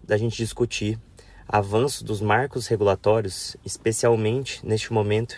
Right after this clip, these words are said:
em que o Brasil tem tido decisões importantes do judiciário pra ampliação do acesso à planta. Nós, como associação, reforçamos a importância do uso terapêutico da maconha, que salva vidas,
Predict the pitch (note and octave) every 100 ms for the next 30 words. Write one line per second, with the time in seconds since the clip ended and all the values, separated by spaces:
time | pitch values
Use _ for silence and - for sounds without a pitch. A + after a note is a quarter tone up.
0 | - - G2+ G#2 G2+ F#2+ G#2 A2+ - G#2+
1 | A2+ - A2 G#2 G#2+ G2+ - F#2+ G2+ G#2
2 | G2 A2+ A2+ B2+ A#2+ A2+ G#2+ G2 F#2+ F#2
3 | - - G2 G#2+ F#2+ - - - _ -
4 | A2 A2 A#2+ B2 - G#2+ A2 A2 _ G#2+
5 | G#2+ - G#2 C3 - F2 F#2 - - -
6 | - - - G#2 A#2 C3+ - G#2 G2 -
7 | F#2+ - A#2 A#2+ G#2+ - - - - -
8 | - - G2+ A2 A#2+ - G2+ F#2 F#2 -
9 | - F#2 G2+ A2 G#2 - A2 B2 - G2
10 | - - - - G#2 G#2 B2 C3 A2+ G#2+
11 | G2 - G2 F#2+ - F#2+ F2+ F2 - F#2
12 | G#2 - - - A2 A#2 F2+ F#2 G2+ A#2
13 | -